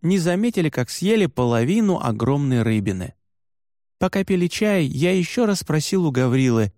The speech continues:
чем мы можем помочь по хозяйству.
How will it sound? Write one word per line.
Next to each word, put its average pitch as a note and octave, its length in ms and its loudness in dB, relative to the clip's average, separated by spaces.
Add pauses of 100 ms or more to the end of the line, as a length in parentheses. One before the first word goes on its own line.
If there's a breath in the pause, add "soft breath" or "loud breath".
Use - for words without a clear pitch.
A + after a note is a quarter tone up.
(100)
чем B3 260 0
мы G3+ 160 2
можем F#3 360 0
помочь C#3+ 380 -2
по C#3 100 -2
хозяйству. G2+ 760 -2